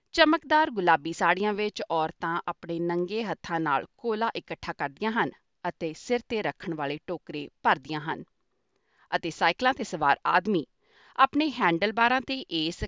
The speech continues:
ਕਾਲੇ ਸਮਾਨ ਦੇ ਵਿਸ਼ਾਲ ਬੈਗਾਂ ਨੂੰ ਸੰਤੁਲਿਤ ਕਰਦੇ ਹੋਏ ਧੂੜ ਭਰੀਆਂ ਸੜਕਾਂ ਤੋਂ ਲੰਘਦੇ ਹਨ। ਇਸ ਖੇਤਰ ਦੀਆਂ ਸਪਲਾਈਆਂ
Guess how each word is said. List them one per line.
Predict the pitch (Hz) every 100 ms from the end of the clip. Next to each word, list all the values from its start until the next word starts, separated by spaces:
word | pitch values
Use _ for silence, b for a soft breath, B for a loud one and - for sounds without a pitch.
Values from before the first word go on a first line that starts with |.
| -
ਕਾਲੇ | 160 156
ਸਮਾਨ | 180 185 156 147 156
ਦੇ | 175
ਵਿਸ਼ਾਲ | 170 175 - 214 233 220
ਬੈਗਾਂ | 151 143 175 170
ਨੂੰ | 156 156
ਸੰਤੁਲਿਤ | - 170 151 196 208 -
ਕਰਦੇ | - 139 139
ਹੋਏ | 165 180 - _ _ _
ਧੂੜ | 254 214 208
ਭਰੀਆਂ | - 151 156 151 156
ਸੜਕਾਂ | - 220 180 165
ਤੋਂ | - 151 156 - -
ਲੰਘਦੇ | 208 185 165 165
ਹਨ। | 143 131 _ _ _ _ _ _ _ _ _ _ _ _ _ _ _ _ _
ਇਸ | 330 -
ਖੇਤਰ | 349 294 320
ਦੀਆਂ | 302 311
ਸਪਲਾਈਆਂ | 247 208 180 180 202